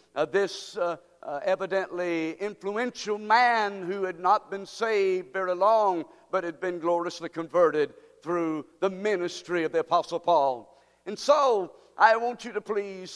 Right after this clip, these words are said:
stand to your feet as we read Philemon, and I'll begin reading in verse one. Philemon, verse one, Paul, a prisoner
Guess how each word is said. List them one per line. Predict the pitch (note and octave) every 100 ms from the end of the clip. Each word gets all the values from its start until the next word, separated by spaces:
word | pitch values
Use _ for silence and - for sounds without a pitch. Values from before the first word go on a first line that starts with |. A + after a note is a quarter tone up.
| F3+
stand | - - G3+ G3
to |
your | G3
feet | F#3+ G#3
as | F#3
we | F3+
read | F#3 G#3 F3+ F3 -
Philemon, | F#3+ G3+ A#3+ D4+ D4+ A#3+ F3+ D#3 C3 - _ _
and | D#3+
I'll | D#3+
begin | E3+ E3+ F#3+
reading | F#3 F#3 F3+
in | E3+
verse | F3+ D3
one. | E3+ D#3 C#3+ B2+ A2 _ _
Philemon, | A#3 C4 C4+ D4 E4 D#4+ C4+ G#3+ E3+ C#3+ A2+
verse | D#3 F#3
one, | F#3+ F#3 D3
Paul, | C3+ A3+ A#3+ F#3+ D#3
a | E3
prisoner | - - D#4 C4 F#3 E3+ C#3